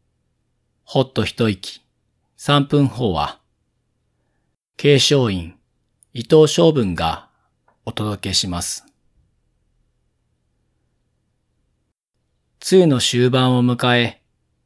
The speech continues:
悶々とした湿気に気がめいる日々ですが、この雨が渓谷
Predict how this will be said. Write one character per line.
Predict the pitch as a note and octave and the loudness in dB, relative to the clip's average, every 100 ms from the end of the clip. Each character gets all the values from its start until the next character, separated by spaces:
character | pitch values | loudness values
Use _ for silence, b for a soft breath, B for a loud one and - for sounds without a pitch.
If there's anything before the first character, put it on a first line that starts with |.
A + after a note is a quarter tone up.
| _ _ _ _ _ _ - | _ _ _ _ _ _ -6
悶 | A2+ A#2+ B2+ | 2 4 4
々 | C3 B2+ | 4 2
と | B2+ | 0
し | - | 0
た | C3 | 0
湿 | A#2+ - - | 0 -2 -2
気 | B2+ B2 | 0 2
に | B2 A#2 _ _ _ _ _ _ - | 2 -2 _ _ _ _ _ _ -8
気 | - | -2
が | C3 B2+ | 2 4
め | C3 C3 | 4 4
い | |
る | C3 | 2
日 | G2+ - | -2 -4
々 | A#2+ | -4
で | F#2 | -2
す | E2 D#2+ | -6 -8
が、 | D2+ - _ _ _ _ _ _ _ _ _ _ _ _ _ _ _ _ _ _ | -8 -10 _ _ _ _ _ _ _ _ _ _ _ _ _ _ _ _ _ _
こ | - A#2 | -6 -4
の | A2 G#2+ | -2 -2
雨 | A2 C3 | 0 0
が | G2+ F2 E2 _ _ _ _ _ _ _ _ _ | 0 -6 -10 _ _ _ _ _ _ _ _ _
渓 | - D3+ | 2 2
谷 | D3+ | 2